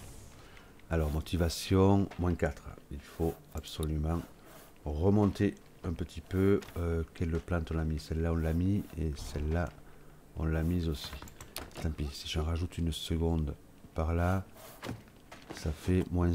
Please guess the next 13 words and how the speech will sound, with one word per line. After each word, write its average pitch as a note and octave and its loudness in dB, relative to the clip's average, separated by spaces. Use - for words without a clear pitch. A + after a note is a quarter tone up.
un. D#2+ 4
C'est - -8
pas D#2 -2
top. G#2 4
Bon, E2+ -2
on F2+ 2
a G#2 6
notre A2 2
machine G#2 4
qui - 2
est G2 8
prête - 2
ici. D3 0